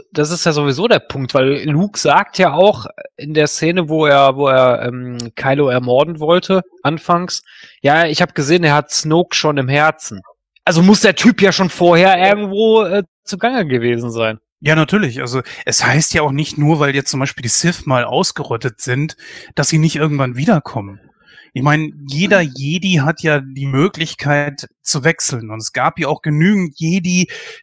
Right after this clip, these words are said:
Speaker 2: die dann auch zur dunklen Seite gewechselt sind. Auch, glaub ich, äh, wenn man mal die Bücher zur Rate nimmt, die ja leider nicht mehr zählen zum Kanon, die dann tatsächlich auch, äh, von alleine, ohne fremde Hilfe, ohne dass irgendein Sith Lord dazwischen war,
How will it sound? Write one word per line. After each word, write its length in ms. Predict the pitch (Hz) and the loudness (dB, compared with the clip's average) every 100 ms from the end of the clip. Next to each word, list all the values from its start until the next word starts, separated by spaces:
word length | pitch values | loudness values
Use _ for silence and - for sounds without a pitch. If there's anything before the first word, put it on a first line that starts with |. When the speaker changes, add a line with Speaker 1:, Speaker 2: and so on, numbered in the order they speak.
| - | -4
Speaker 2:
die 160 | 151 165 | 0 2
dann 200 | 156 156 | 0 0
auch 160 | 156 | -2
zur 160 | - 143 | -2 -2
dunklen 400 | 147 165 156 143 | 0 0 0 0
Seite 320 | 123 143 151 | 0 0 0
gewechselt 560 | 135 135 147 - 139 123 | -2 -2 -2 0 -2 -2
sind. 640 | 123 120 160 196 - - - _ | -4 0 4 4 2 -10 -16 _
Auch, 240 | 139 143 - | 0 0 2
glaub 220 | 151 151 | 2 2
ich, 180 | 147 180 | 0 0
äh, 260 | 143 143 | 2 2
wenn 120 | 135 147 | 2 0
man 100 | 143 | 0
mal 100 | 135 | 0
die 100 | 127 | -2
Bücher 400 | 135 156 180 151 | -4 0 0 0
zur 200 | - 139 | -2 0
Rate 300 | 135 156 156 | 0 0 -2
nimmt, 340 | 147 151 160 | 2 2 0
die 60 | 131 | -2
ja 120 | 123 | -2
leider 280 | 120 127 135 | 0 0 0
nicht 320 | 139 156 - | -2 -2 -4
mehr 200 | 151 151 | -4 -2
zählen 400 | - 156 160 160 | 0 2 2 2
zum 180 | 151 147 | 0 -2
Kanon, 440 | - 147 151 147 - - - - - - - - | 2 2 2 0 -2 -14 -14 -14 -14 -20 -20 -16
die 280 | 127 151 151 | -2 0 4
dann 400 | 151 156 151 143 | 4 4 0 0
tatsächlich 640 | 151 143 156 147 156 139 - _ - | -2 0 0 2 0 0 -8 _ -2
auch, 400 | 135 147 151 160 | 2 2 2 0
äh, 360 | 151 147 147 - - - | 2 4 4 0 -10 -16
von 180 | - 156 | -4 -2
alleine, 480 | 151 147 147 190 165 | 2 2 4 4 4
ohne 360 | 127 170 208 196 | 2 2 4 2
fremde 400 | - 147 139 127 | 0 0 2 2
Hilfe, 380 | 123 127 123 | 4 2 0
ohne 280 | - 180 185 | 0 2 4
dass 180 | 156 143 | 2 0
irgendein 380 | 147 151 127 127 | -2 -4 -6 -2
Sith 380 | - 151 - 143 | 0 0 -2 -4
Lord 280 | 127 120 | -2 -2
dazwischen 680 | 131 - - 165 147 143 123 | -2 -4 -4 -2 0 -2 0
war, 240 | 123 139 | 2 2